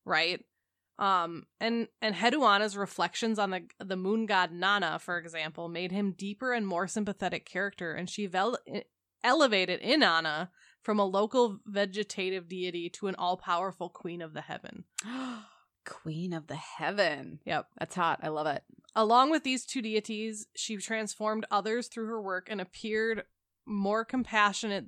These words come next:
Speaker 1: and have them appear more compassionate than before. Gods for all of the people, not only the Sumerians and the Akkadians.
Speaker 2: I like that.
Speaker 1: Right.
Speaker 2: It's all very, uh, accessible.
Speaker 1: Yep.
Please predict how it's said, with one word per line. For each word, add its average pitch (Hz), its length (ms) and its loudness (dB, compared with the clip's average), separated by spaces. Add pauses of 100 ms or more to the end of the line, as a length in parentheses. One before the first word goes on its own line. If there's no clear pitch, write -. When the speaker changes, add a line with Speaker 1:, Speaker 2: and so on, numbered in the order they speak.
(120)
Speaker 1:
and 214 280 0 (400)
have 220 440 -2
them 240 160 4
appear 214 240 -2
more 208 180 0
compassionate 190 560 -2
than 180 140 -6
before. 175 480 -4 (340)
Gods 202 340 8
for - 240 0
all 196 220 8
of 196 100 -2
the 185 100 -2
people, 165 440 -6
not 180 320 2
only 208 420 2
the 180 100 -4
Sumerians 175 680 -6
and 175 160 -10
the 170 140 -8
Akkadians. - 720 -14 (800)
Speaker 2:
I 285 80 0
like 330 320 0
that. 165 360 2 (440)
Speaker 1:
Right. 170 320 0 (800)
Speaker 2:
It's 202 160 -2
all 214 260 4
very, 202 640 0
uh, 170 320 0 (240)
accessible. - 800 -4 (180)
Speaker 1:
Yep. 147 240 -4